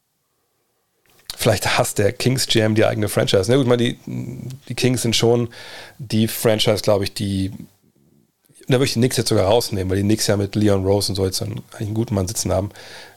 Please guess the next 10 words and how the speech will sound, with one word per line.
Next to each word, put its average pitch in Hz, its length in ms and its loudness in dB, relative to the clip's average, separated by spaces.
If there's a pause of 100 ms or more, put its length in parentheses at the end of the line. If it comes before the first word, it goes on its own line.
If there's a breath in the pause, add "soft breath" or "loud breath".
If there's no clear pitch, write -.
(120)
Ähm, 98 480 2 (800 soft breath)
aber, 98 380 4
äh, 92 240 0
die - 60 -14
Kings 101 300 -2
haben 98 80 0
halt 90 100 -2
schon, - 300 -2
also 113 320 -6
Vivek, 104 460 -4